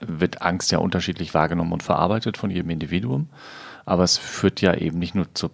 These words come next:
psychischen, sondern auch durchaus zu körperlichen Reaktionen. Zittern, Speicheln hast du ja gerade schon erwähnt. Ähm, äh, solche Dinge wie äh, Unruhe, Verkriechen, das ist ja eher das Psychische, was sich dann im Körperlichen letzten Endes äußert.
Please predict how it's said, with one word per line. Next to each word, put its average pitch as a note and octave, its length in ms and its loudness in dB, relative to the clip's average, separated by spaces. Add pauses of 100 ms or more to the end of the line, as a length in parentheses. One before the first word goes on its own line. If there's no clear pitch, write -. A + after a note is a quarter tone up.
psychischen, G2 880 0
sondern F2+ 280 0
auch E2 80 -2
durchaus F2 320 -2
zu E2 100 -4
körperlichen D#2 460 0
Reaktionen. D2 580 -6
Zittern, E2+ 360 -2
Speicheln E2+ 420 2
hast - 160 -4
du F2+ 40 -4
ja D#2+ 80 -2
gerade E2 240 -2
schon - 200 -2
erwähnt. E2 400 -2 (520)
Ähm, E2 680 2 (380)
äh, D2 400 -2
solche E2+ 340 2
Dinge F2 340 0
wie D#2+ 240 -2 (800)
äh, D#2+ 800 0 (600)
Unruhe, G2 840 4
Verkriechen, G#2+ 760 0
das F#2+ 140 -2
ist F#2+ 120 -2
ja G2+ 60 0
eher F2+ 120 -2
das F2 160 -2
Psychische, G#2 520 -2
was F2+ 120 -2
sich F#2 140 -8
dann F2 160 -2
im F2 180 -6
Körperlichen F2+ 640 2
letzten - 280 -4
Endes E2+ 260 -4
äußert. G#2 420 0